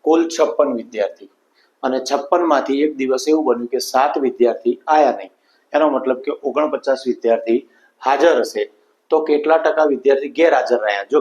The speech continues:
ગેરહાજરની જ સંખ્યા શોધવાની હોય તો કેટલા હાજર છે જેનાથી આપણને કોઈ લેવા દેવા નથી. આપણે માત્ર ને માત્ર લેવા દેવા કોનાથી? તો કુલ વિદ્યાર્થી છપ્પન, એટલે કે છપ્પન વિદ્યાર્થી બરાબર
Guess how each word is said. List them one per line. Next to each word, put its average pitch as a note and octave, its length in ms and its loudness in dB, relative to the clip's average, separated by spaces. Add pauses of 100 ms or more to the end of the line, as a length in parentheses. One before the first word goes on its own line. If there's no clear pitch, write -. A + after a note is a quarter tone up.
ગેરહાજરની D#3+ 560 2
જ - 80 -20
સંખ્યા D3+ 360 -2
શોધવાની D3+ 480 2
હોય G#2 140 -8 (320)
તો D3+ 60 2 (100)
કેટલા D3 300 4
હાજર B2+ 320 2
છે D3+ 80 4 (100)
જેનાથી C#3 380 4
આપણને C3 320 -2
કોઈ C3 160 4
લેવા A#2 240 4
દેવા A2 260 2 (400)
નથી. B2 400 0 (400)
આપણે C3 220 0 (100)
માત્ર B2 300 0
ને C#3+ 180 0
માત્ર B2+ 200 0 (100)
લેવા B2 260 6
દેવા A#2+ 240 2
કોનાથી? C3 420 -2 (420)
તો C3 60 2 (180)
કુલ C#3+ 160 2 (640)
વિદ્યાર્થી B2+ 600 0 (140)
છપ્પન, C#3+ 440 0 (600)
એટલે B2+ 280 -4
કે B2+ 60 0 (120)
છપ્પન D#3 380 -2 (120)
વિદ્યાર્થી B2 640 0 (1600)
બરાબર B2+ 560 2